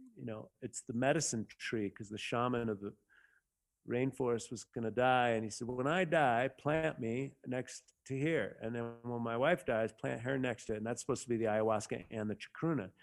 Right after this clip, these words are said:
And then people will have the medicine for life. And then they safeguarded this for thousands of years, word of mouth. And now with the internet, ayahuasca's everywhere, and it's being administered all over North America,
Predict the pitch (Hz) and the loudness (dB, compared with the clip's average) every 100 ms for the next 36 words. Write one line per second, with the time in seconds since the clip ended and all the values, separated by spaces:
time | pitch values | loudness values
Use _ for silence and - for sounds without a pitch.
0 | - - - 110 110 - 160 139 123 120 | -20 -20 -6 -2 -2 0 2 2 2 0
1 | 143 156 165 127 117 139 170 139 113 107 | 4 4 4 2 2 4 4 2 -2 -6
2 | 113 _ _ _ _ 139 139 131 123 151 | -10 _ _ _ _ 4 6 6 6 4
3 | 160 101 - - - - 113 117 117 117 | 4 2 -6 -20 -20 -8 -4 -2 -2 -4
4 | 120 120 120 131 _ - 156 151 127 117 | -4 -6 -6 -10 _ 2 2 4 0 0
5 | 110 117 - - - - 123 127 123 110 | -2 -8 -8 -14 -4 2 4 4 0 -4
6 | 104 104 107 110 117 104 107 113 107 101 | -2 0 2 0 -4 -2 2 2 2 -2
7 | 95 127 - - _ - _ _ 123 147 | -2 -4 -8 -20 _ -20 _ _ 0 4
8 | 185 170 147 147 196 190 131 147 - - | 6 6 6 8 8 8 6 4 0 2
9 | 170 185 180 185 - 190 151 185 208 165 | 4 6 6 4 2 0 4 4 4 2
10 | 117 107 110 - 127 - - - - 151 | 0 -4 -10 -10 -8 -10 -12 -10 0 2
11 | 147 143 143 139 127 156 165 160 - 143 | 4 2 0 -2 2 2 2 2 2 4
12 | 131 135 135 139 135 120 117 110 123 123 | 6 6 6 6 4 2 2 -2 -4 -4
13 | - 120 123 120 120 113 113 113 | -2 0 0 0 0 0 0 -2